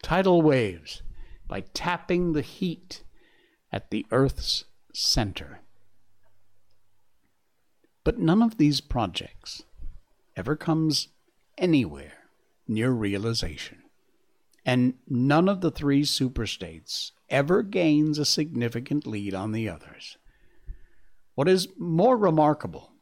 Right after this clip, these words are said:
is that all three powers already possess, in the atomic bomb,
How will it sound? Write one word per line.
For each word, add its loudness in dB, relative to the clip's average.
is -6
that -4
all 6
three 0
powers -8
already 0
possess, -6
in -2
the 0
atomic 0
bomb, -4